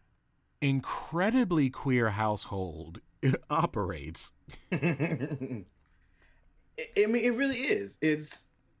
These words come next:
Speaker 2: it's same thing, like, with my household, right? Like, not necessarily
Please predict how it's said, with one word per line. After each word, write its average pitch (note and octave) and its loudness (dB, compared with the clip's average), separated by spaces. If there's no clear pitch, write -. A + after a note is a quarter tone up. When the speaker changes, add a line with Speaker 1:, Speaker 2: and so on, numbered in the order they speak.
Speaker 2:
it's E3+ 4
same G3 2
thing, F3 0
like, C#3+ 2
with C3 2
my C3 0
household, F#2 -6
right? G#2+ 2
Like, G#2+ -2
not C#3+ 2
necessarily A2 2